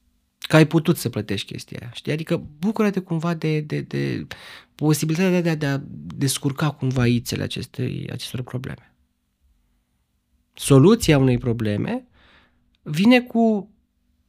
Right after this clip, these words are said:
un impuls de liniștire. Dar tu nu alegi să te bucuri de chestia aia. „Am plătit ratele, trebuie să plătesc gazul.” Măi, ia-ți măcar o oră între ele și bucură-te că ai putut să faci chestia aia sau că ai obținut lucrul respectiv.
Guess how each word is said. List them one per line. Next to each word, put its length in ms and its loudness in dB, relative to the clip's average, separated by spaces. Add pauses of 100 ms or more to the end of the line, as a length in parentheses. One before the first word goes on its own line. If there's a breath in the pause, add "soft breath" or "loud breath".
(120)
un 160 6
impuls 440 4
de 100 2
liniștire. 680 -2 (800)
Dar 240 0
tu 120 2
nu 180 4
alegi 180 0
să 80 -2
te 140 -8
bucuri 240 -8
de 100 -6
chestia 400 -12
aia. 180 -14
„Am 140 -8
plătit 240 -2
ratele, 220 0
trebuie 120 -6
să 40 -14
plătesc 220 -10
gazul.” 320 -6 (360)
Măi, 160 2
ia-ți 180 6
măcar 260 2
o 100 6
oră 180 8
între 240 6
ele 120 6
și 160 6
bucură-te 440 4
că 100 -6
ai 60 4
putut 180 4
să 100 0
faci 240 -4
chestia 400 -6
aia 80 -6
sau 180 -8
că 80 -6
ai 60 -2
obținut 420 -2
lucrul 260 -10
respectiv. 560 -14